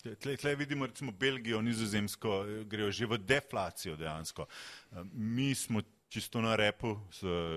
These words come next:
šest celih devet odstotno, s-, če se ne motim, ne.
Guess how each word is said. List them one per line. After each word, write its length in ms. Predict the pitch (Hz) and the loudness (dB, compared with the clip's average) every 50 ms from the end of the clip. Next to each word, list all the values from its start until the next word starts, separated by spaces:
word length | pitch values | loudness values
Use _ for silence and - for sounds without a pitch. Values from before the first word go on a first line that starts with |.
| 82 82 | -4 -6
šest 520 | 80 - - - - 92 85 80 - - | -10 -10 -10 -8 -6 -4 -4 -4 -6 -8
celih 320 | - - 98 90 87 85 82 | -8 -6 -4 -4 -4 -4 -4
devet 300 | 78 82 82 98 - - | -2 -2 -2 0 -2 -4
odstotno, 440 | 117 - - - 117 - - 113 101 | -8 -8 -8 -8 -8 -8 -6 -8 -8
s-, 200 | - - - - | -8 -10 -14 -16
če 160 | _ - 110 | _ -10 -10
se 280 | 101 - - - 104 101 | -10 -10 -8 -8 -6 -4
ne 60 | 101 | -4
motim, 340 | 98 98 107 107 - 98 85 80 | -2 -2 -4 -4 -4 -8 -6 -6
ne. 140 | 82 85 | -8 -8